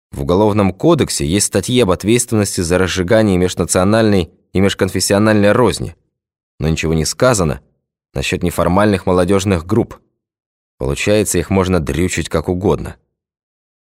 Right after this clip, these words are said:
На заре перестройки с ними еще кое-как пытались работать. Потом союз треснул, страна полетела в тартарары, и всем стало до фонаря. Нынешние карикатурные политические карлики, вроде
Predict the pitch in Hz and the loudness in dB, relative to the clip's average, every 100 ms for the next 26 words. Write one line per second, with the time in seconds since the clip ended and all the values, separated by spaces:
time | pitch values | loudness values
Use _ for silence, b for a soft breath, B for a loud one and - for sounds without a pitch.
0 | _ - 82 98 107 110 101 - 139 165 | _ -4 0 2 2 2 0 2 4 4
1 | - - 113 135 107 90 135 143 - 101 | 2 -2 0 2 2 2 2 0 2 0
2 | 131 123 110 113 120 110 - _ _ - | 0 -2 -2 2 2 0 -4 _ _ -2
3 | 107 139 147 - - - _ _ _ _ | 0 2 2 0 -8 -20 _ _ _ _
4 | _ _ _ _ _ _ _ - - 110 | _ _ _ _ _ _ _ -10 -2 0
5 | 117 113 151 - 123 107 95 85 76 _ | 2 2 2 2 4 4 2 0 0 _
6 | _ _ _ _ - 90 104 101 107 117 | _ _ _ _ -4 2 2 2 2 2
7 | 120 - 113 101 - 101 117 143 80 - | 0 2 0 0 2 2 4 2 0 0
8 | 101 - 107 92 67 65 - 117 101 104 | 0 2 2 2 0 -2 0 2 2 2
9 | 73 - _ _ _ _ _ _ _ _ | 0 -4 _ _ _ _ _ _ _ _
10 | _ _ _ _ - 82 78 - 71 80 | _ _ _ _ -4 0 0 -2 -2 -2
11 | 80 78 82 82 80 85 90 - - 78 | 0 0 2 2 2 -2 -2 -6 -2 -2
12 | - 131 80 67 73 - _ _ _ - | 0 -2 -2 -4 -8 -14 _ _ _ -10
13 | 64 69 65 60 | -4 -4 -4 -6